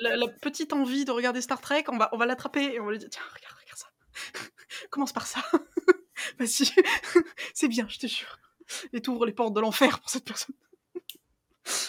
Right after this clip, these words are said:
Du binge. Mais, euh, mais t'as une, t'as aussi, t'as quand même un fandom qui, même s'il est petit, est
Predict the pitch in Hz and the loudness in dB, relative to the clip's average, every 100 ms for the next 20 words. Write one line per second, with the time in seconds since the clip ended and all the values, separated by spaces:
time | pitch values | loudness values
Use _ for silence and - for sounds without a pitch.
0 | - - - - - 208 240 254 208 202 | -10 -20 -20 -18 -12 -4 2 2 2 -2
1 | 190 - - _ - 208 208 202 202 196 | -8 -16 -20 _ -6 -2 -2 -2 -2 -2
2 | 190 208 233 226 220 208 208 - 196 196 | -2 -2 0 0 2 0 0 -2 -6 -4
3 | 214 226 208 202 240 226 226 196 196 - | -4 -4 -4 -4 -4 -4 -4 -4 -4 -6
4 | 196 196 - 196 247 320 - _ 214 226 | -6 -6 -8 -8 -4 -4 -4 _ -6 -4
5 | - | -6